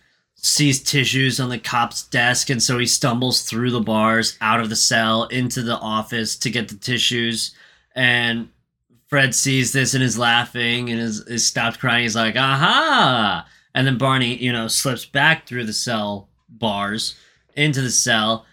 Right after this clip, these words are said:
to give Fred a tissue. And they, like, yell at him a little bit. They're like, "Hey,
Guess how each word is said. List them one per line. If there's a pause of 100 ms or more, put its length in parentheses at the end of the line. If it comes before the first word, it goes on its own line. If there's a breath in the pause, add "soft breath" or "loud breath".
(160 soft breath)
to
give
Fred
a
tissue. (300 soft breath)
And
they,
like,
yell
at
him
a
little
bit.
They're
like,
"Hey,